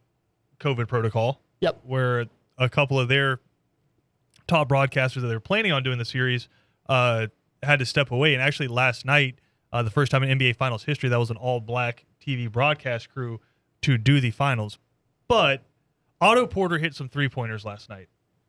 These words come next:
Speaker 1: If Mark Jones said automatic one more time,
Speaker 2: <laughs>
Speaker 1: I was gonna punch Kevin Thomas.
Speaker 2: <laughs> Just
Speaker 1: 'Cause
Speaker 2: take
Speaker 1: that
Speaker 2: it,
Speaker 1: was
Speaker 2: just take it
Speaker 1: stra-,
Speaker 2: out
Speaker 1: that
Speaker 2: on
Speaker 1: was
Speaker 2: him. Yeah.
Speaker 1: straight out of the Kevin playbook.
Speaker 2: Right.
Speaker 1: For those of you who don't know, the only time I have been, like,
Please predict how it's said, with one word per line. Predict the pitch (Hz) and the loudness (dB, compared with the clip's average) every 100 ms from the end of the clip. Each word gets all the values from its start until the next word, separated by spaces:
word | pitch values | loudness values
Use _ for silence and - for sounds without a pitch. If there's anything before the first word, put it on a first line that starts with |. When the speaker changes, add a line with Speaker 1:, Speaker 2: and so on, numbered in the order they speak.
| _ _ _ - | _ _ _ -6
Speaker 1:
If | 127 | -2
Mark | 143 214 - | 2 0 2
Jones | 190 196 | -2 0
said | 185 156 | 0 2
automatic | 139 156 165 135 143 151 | 2 2 2 2 2 0
one | 127 131 | -2 -4
more | 143 147 | 0 0
time, | 139 131 135 160 165 170 196 139 | 0 0 0 0 -2 -2 -2 -4
Speaker 2:
<laughs> | - 135 - | -4 -4 0
Speaker 1:
I | 147 | 2
was | 165 | 2
gonna | 185 170 | 2 0
punch | - - 151 - | -2 0 0 2
Kevin | 147 120 | 2 2
Thomas. | 120 104 90 - - | -2 -6 -8 -16 0
Speaker 2:
<laughs> | 180 - 226 - 247 180 - _ _ _ _ - | 0 4 2 2 -2 -2 -4 _ _ _ _ -4
Just | 165 147 | -2 4
Speaker 1:
'Cause | |
Speaker 2:
take | 196 | 6
Speaker 1:
that | 226 | 6
Speaker 2:
it, | 175 | 2
Speaker 1:
was | 175 | 2
Speaker 2:
just | 156 | 0
take | 202 196 | 2 4
it | 175 | 6
Speaker 1:
stra-, | 175 | 6
Speaker 2:
out | 170 | 6
Speaker 1:
that | 202 | 6
Speaker 2:
on | 165 | 6
Speaker 1:
was | 170 156 - | 4 2 0
Speaker 2:
him. | 185 | 2
Yeah. | |
Speaker 1:
straight | 165 185 175 180 180 185 | 4 2 4 4 4 6
out | 175 | 4
of | 170 | 4
the | 151 | -2
Kevin | - 165 139 127 | -2 -4 -2 -4
playbook. | 131 117 104 104 _ | -4 -4 -6 -14 _
Speaker 2:
Right. | 160 165 165 - | 4 6 6 2
Speaker 1:
For | |
those | 180 262 | 2 4
of | |
you | 277 | 2
who | 269 | 2
don't | 214 143 170 | 2 2 2
know, | 180 180 | 2 2
the | 165 | 2
only | 170 226 | 0 0
time | 180 180 180 | 2 4 4
I | 156 151 | 4 4
have | 160 | 4
been, | 143 156 | 2 0
like, | 156 135 120 | 2 0 -2